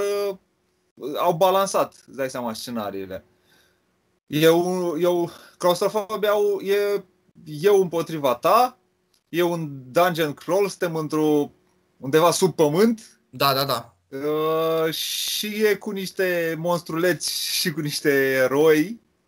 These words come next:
Speaker 1: cumva.
Speaker 2: Miniaturi sau
Speaker 1: Da, da, da, cu miniaturi, cu
Speaker 2: Ah.
Speaker 1: miniaturi, da. Uh, stai așa, stai, că am, dacă vrei să-ți arăt, nu l-am scos, dar îl scot repede, că l-am aici.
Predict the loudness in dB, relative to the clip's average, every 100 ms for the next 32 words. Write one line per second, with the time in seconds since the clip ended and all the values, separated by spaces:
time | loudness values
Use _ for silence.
0 | _ -12 -10 -8 -8 -6 -4 -4 -6 -4
1 | -4 -4 -4 -6 -2 2 2 0 -4 -10
2 | _ -16 -10 -2 0 0 0 -2 -4 -6
3 | -4 -4 -6 -8 _ -12 -8 -6 -8 -12
4 | -12 -8 -8 -8 _ _ _ _ _ -6
5 | 0 2 2 2 2 2 -2 -6 _ -4
6 | -4 -6 _ 0 2 2 0 -8 -8 -4
7 | -2 2 2 2 2 2 0 _ _ _
8 | _ _ _ -10 -4 -4 -4 -8 -6 -6
9 | -8 _ _ _ _ _ _ _ _ -2
10 | -2 -2 -8 -6 -4 -4 -4 -4 -4 -2
11 | -2 -4 -12 -16 -16 -16 _ -16 -12 -12
12 | -14 _ _ _ _ _ -2 0 0 -2
13 | -6 -8